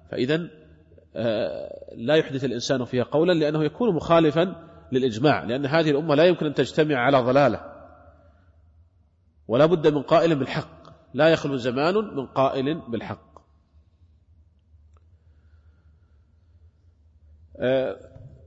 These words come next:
سوف نأخذ إن شاء الله تعالى كتاب الحج من دليل الطالب،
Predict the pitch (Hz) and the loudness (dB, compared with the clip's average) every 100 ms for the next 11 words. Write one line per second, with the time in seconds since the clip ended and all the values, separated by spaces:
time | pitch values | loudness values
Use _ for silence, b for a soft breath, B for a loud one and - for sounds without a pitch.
0 | - - 156 202 196 170 160 - 143 151 | -10 -4 0 2 0 0 -2 -2 0 2
1 | 151 135 135 151 - 139 170 131 - 147 | 2 0 2 0 0 0 2 2 2 -2
2 | 127 - - - 123 127 127 - 107 120 | -2 -8 -12 -10 -8 -6 -6 -8 -2 2
3 | 143 120 - 127 113 131 | 4 2 2 4 4 2